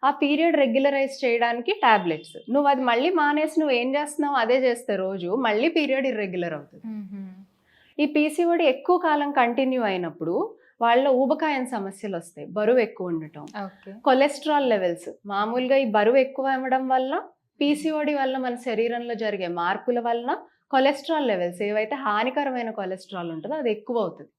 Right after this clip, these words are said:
Speaker 1: కొవ్వు శాతం, హానికరమైన కొవ్వు. నెక్స్ట్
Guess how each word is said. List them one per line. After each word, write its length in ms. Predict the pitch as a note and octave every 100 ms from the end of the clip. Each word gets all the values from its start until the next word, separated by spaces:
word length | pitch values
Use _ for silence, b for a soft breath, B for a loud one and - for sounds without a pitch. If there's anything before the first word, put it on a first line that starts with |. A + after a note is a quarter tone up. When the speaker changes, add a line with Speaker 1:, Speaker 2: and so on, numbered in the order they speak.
| - -
Speaker 1:
కొవ్వు 280 | A#3+ G#3+ B3
శాతం, 380 | B3 F3 - - _ A3
హానికరమైన 640 | G#3 G#3 A3+ A#3 G#3+ G3+ F4+
కొవ్వు. 360 | - A3 E3 _ _ _ _ - _ _ _ _ _ -
నెక్స్ట్ 420 | A3 A#3+ A#3+ -